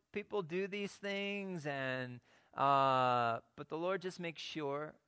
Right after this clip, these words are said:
Paul's nephew, just this kid, happened to be there, happened to hear about their plans,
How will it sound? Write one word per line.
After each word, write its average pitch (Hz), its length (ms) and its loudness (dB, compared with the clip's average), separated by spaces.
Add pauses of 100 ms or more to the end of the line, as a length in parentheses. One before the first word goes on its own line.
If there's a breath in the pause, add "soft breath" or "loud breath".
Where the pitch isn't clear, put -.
(380)
Paul's 175 320 2
nephew, 156 380 0
just 147 260 -8 (1000)
this - 160 -14
kid, 143 320 0 (680)
happened 156 300 4
to 147 60 -8
be 143 160 0
there, 135 320 2 (440)
happened 190 340 8
to 185 100 10
hear 185 300 8
about 175 360 10
their 180 120 2
plans, 165 840 0